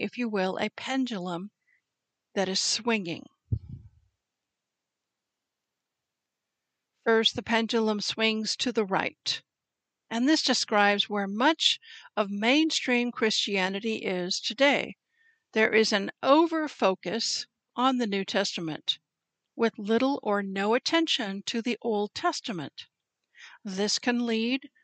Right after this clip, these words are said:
to replacement theology that says that the Torah, the Old Testament, has been done away with. Yeshua nailed the Torah to the cross. The church has replaced Israel.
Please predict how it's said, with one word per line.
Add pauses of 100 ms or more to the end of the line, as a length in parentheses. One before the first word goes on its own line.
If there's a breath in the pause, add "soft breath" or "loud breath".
(120)
to
replacement
theology (400 soft breath)
that
says
that
the
Torah,
the
Old
Testament,
has
been
done
away
with. (500)
Yeshua
nailed
the
Torah
to
the
cross. (460 loud breath)
The
church
has
replaced
Israel.